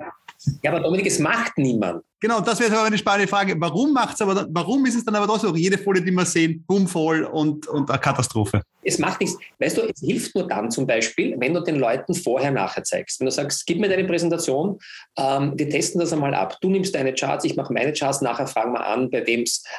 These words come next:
Speaker 1: A, häng-, mehr hängen geblieben ist, äh, wer sagt, das war ein besserer Vortrag, eine bessere Präsentation." Ja? Nur so lernst du das. Wir haben's ja auch, vergiss einmal die digitale Welt. Ja? Wir haben ja das auch in der Live-,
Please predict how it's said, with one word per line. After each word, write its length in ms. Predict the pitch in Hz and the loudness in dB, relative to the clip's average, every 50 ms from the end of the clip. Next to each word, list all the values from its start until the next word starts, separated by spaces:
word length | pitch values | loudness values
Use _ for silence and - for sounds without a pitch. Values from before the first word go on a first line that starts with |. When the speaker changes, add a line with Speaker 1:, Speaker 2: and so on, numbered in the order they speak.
| - - | -8 -2
Speaker 1:
A, 380 | 104 104 107 107 101 90 - - - _ - | 0 2 2 2 2 0 -2 -6 -14 _ -6
häng-, 240 | - 127 135 - 165 | -2 -2 0 0 0
mehr 160 | 135 135 131 | 0 2 2
hängen 200 | 123 147 180 190 | 2 2 0 0
geblieben 420 | 180 185 180 175 165 160 160 160 156 | 0 0 0 0 0 2 2 2 2
ist, 240 | 156 160 151 - | 2 0 0 -2
äh, 240 | - - 127 120 123 117 | -2 -2 -2 -2 0 0
wer 120 | 113 131 | 0 0
sagt, 280 | - - 135 - - - | 0 0 -2 -2 -2 -4
das 120 | 131 110 | -4 -2
war 80 | 120 120 | 0 0
ein 120 | 120 117 | 0 0
besserer 340 | 117 113 104 - - 95 123 | 0 0 0 0 0 -2 -2
Vortrag, 420 | - - 160 156 160 160 147 135 - | -2 -2 -2 -2 0 -2 -2 -2 -2
eine 120 | 123 110 | -2 -2
bessere 300 | - 113 - - - - | -2 -4 -4 -4 -6 -6
Präsentation." 640 | - 104 - - 98 - 104 - - 92 80 80 - - | -6 -6 -6 -6 -6 -6 -6 -4 -4 -6 -6 -8 -6 -4
Ja? 180 | 95 120 151 - - - - - - - - - | -4 -4 -4 -4 -8 -14 -16 -16 -18 -18 -10 -4
Nur 220 | - 160 165 185 185 | 0 0 2 2 2
so 120 | 190 190 | 2 0
lernst 360 | 165 143 131 123 123 123 - | 0 2 0 0 0 -2 -4
du 60 | - 101 | -4 -6
das. 100 | - - - - - - | -6 -8 -14 -12 -6 -4
Wir 140 | 135 135 | -2 -2
haben's 240 | - 123 147 190 185 180 | 0 0 0 0 0 0
ja 120 | 170 - | 0 0
auch, 160 | - 147 - | -2 -2 -2
vergiss 280 | - 139 135 - 180 - | -4 -4 -4 -2 -2 0
einmal 140 | 170 156 151 | 0 0 0
die 100 | 143 139 | 0 0
digitale 580 | 147 139 - - - - - - - - - - | -2 -2 -4 -4 -6 -4 -4 -2 0 0 0 0
Welt. 240 | 98 92 - - - | 0 -2 -2 -4 -4
Ja? 180 | - 123 170 170 - - - - - - | -2 -2 -2 -4 -6 -10 -12 -10 -6 -4
Wir 140 | 139 135 - | -4 -2 -2
haben 180 | 117 143 175 | 0 0 2
ja 280 | 180 180 180 185 - - - | 2 2 0 -2 -4 -6 -4
das 180 | - 143 - - | -4 -2 -2 -2
auch 120 | - 131 | -2 -4
in 80 | 131 139 | -2 -2
der 100 | 127 113 | 0 0
Live-, 440 | 104 - - 104 98 - - - | 2 2 2 0 0 -2 -4 -6